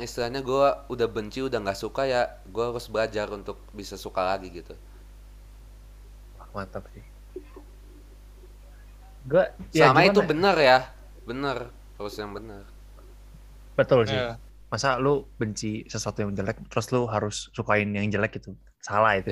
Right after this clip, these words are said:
Speaker 2: ya?
Speaker 1: Iya, itu salah.
Speaker 3: Iya.
Speaker 1: Itu, itu berarti minta justice yang salah.
Speaker 2: Hmm.
Speaker 3: Oh.
Speaker 2: Nah, kalau dari pengalaman gue sendiri kan, gue tuh dulu ben-, kayak sering gitu mempertanyakan kenapa sih gue harus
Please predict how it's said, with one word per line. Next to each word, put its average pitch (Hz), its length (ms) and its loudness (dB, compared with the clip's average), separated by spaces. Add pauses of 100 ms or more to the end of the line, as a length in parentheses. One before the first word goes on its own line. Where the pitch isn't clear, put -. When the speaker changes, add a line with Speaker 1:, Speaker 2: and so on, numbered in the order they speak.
(120)
Speaker 2:
ya? - 0 -
Speaker 1:
Iya, 92 120 -2 (160)
itu - 100 -12 (100)
salah. 92 380 4 (120)
Speaker 3:
Iya. 131 300 -12 (800)
Speaker 1:
Itu, 139 160 -2 (340)
itu 107 180 -10
berarti 113 220 -2 (120)
minta 117 280 -2 (220)
justice 101 420 -6
yang 95 200 -10
salah. 101 360 -8 (400)
Speaker 2:
Hmm. 113 320 -4 (800)
Speaker 3:
Oh. 156 160 2
Speaker 2:
Nah, 180 160 8 (800)
kalau 135 240 8
dari 127 160 2
pengalaman 127 460 2
gue 131 120 4
sendiri 143 380 -4
kan, 233 240 -2
gue 139 320 0
tuh 226 140 2
dulu 143 320 0 (180)
ben-, 120 320 -6 (300)
kayak - 180 -8
sering 170 540 4
gitu 143 160 0
mempertanyakan 120 500 -2
kenapa 131 360 2
sih 165 120 -2
gue 131 100 4
harus 127 200 4